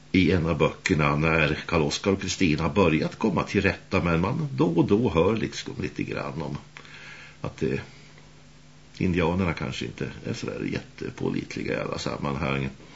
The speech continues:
Eh, så får han besök utav en landsman, en svensk som kommer dit. Och, eh,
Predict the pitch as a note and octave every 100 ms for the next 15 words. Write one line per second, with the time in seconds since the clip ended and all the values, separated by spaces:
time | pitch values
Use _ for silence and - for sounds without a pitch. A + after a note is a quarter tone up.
0 | - - - - - - - - - F2
1 | - A2+ - G#2+ G2+ A#2+ E3+ D3+ - -
2 | - - - - - - - - F#2+ E2
3 | E2 E2 D#2+ - C#2 - - - - G2
4 | - - - - A#1 A1+ - - - -
5 | - - - - - - - - - -
6 | - - F2 - - - E2 D2+ D2+